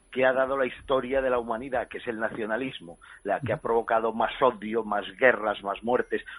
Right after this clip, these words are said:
Una ideología que en Cataluña tiene ya todos los tintes del supremacismo, del clasismo, y que tiene, eh, además, ya lo hemos visto, la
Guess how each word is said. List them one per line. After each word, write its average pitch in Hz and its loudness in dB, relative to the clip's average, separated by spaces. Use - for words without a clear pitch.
Una 135 6
ideología 147 8
que 139 2
en 131 -4
Cataluña 135 2
tiene 139 -2
ya 139 2
todos 131 -2
los 113 0
tintes 131 2
del 113 -2
supremacismo, 123 2
del 113 6
clasismo, 160 4
y - -8
que - -2
tiene, 98 4
eh, 85 2
además, 78 0
ya 78 2
lo 80 0
hemos 95 2
visto, - 6
la 95 2